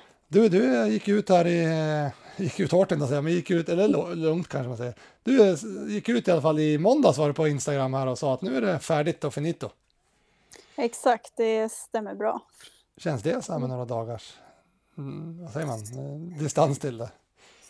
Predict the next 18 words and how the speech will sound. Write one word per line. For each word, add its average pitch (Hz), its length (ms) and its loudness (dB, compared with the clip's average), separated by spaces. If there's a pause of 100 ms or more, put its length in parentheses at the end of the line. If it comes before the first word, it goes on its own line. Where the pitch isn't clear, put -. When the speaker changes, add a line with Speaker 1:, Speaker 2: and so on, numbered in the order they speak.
(360)
Speaker 2:
Alltså 254 300 4
det 226 160 6
har 220 140 6
ju 294 140 6
varit 214 260 6
väldigt 208 380 -2
blandade 226 600 0
känslor 233 540 -2
såklart. - 520 -6
Alltså 214 640 0 (360)
det 277 60 -10
är 233 40 -2
ju 226 60 0
inte 214 180 -4
jättelätt 285 640 -2
måste 208 200 -6
jag 208 80 -4
säga. 208 320 -2